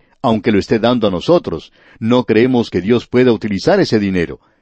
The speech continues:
Es por eso que no queremos que aquellos que no son creyentes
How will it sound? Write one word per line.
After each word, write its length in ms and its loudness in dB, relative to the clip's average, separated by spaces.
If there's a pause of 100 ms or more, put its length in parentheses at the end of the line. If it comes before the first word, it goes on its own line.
(300)
Es 160 -4
por 160 -2
eso 280 0
que 120 -8
no 160 0
queremos 400 -2
que 120 -4
aquellos 500 -2
que 160 -4
no 240 0
son 240 -2
creyentes 680 -2